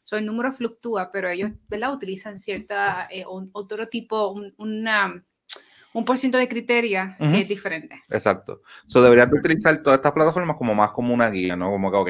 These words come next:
Speaker 2: Credit Karma dice que tengo esto, este es mi puntaje, ¿no?
Speaker 1: Ujú.
Speaker 2: O sea, verifica en también otras aplicaciones que sean gratis y ya más o menos tienes una idea. Porque también pasa de que ciertas tarjetas de crédito o ciertos préstamos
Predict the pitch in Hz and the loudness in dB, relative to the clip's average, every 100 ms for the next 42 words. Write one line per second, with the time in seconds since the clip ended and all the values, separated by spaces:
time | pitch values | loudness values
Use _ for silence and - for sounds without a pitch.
0 | 90 101 95 104 110 120 127 131 127 127 | -4 -6 -4 -4 0 0 -2 0 0 2
1 | 135 143 - 107 110 98 98 95 73 80 | 2 0 0 -4 -4 -6 -8 -8 -8 -10
2 | 76 73 - 107 87 92 92 101 95 110 | -14 -18 -12 -8 -6 -6 -8 -8 -4 -2
3 | 104 98 101 98 104 101 107 107 107 - | -2 -4 -6 -6 -6 -4 -4 -4 -4 -6
4 | 110 - 110 123 143 113 101 92 90 95 | -10 -8 -6 0 0 0 -6 -6 -6 -6
5 | 107 107 101 95 95 101 98 98 82 76 | -6 -10 -8 -8 -8 -10 -10 -8 -8 -10
6 | - _ - _ - 104 101 98 101 98 | -16 _ -20 _ -4 -2 0 0 -4 0
7 | 120 127 120 107 95 95 85 _ _ _ | 2 2 0 0 0 -4 -6 _ _ _
8 | - 101 110 117 123 123 120 113 120 123 | -8 -4 -2 0 0 0 0 0 0 0
9 | 110 101 - 95 95 110 - 117 123 101 | 0 -2 -4 -10 -8 -10 -4 -6 -4 -6
10 | 95 90 - | -6 -8 -16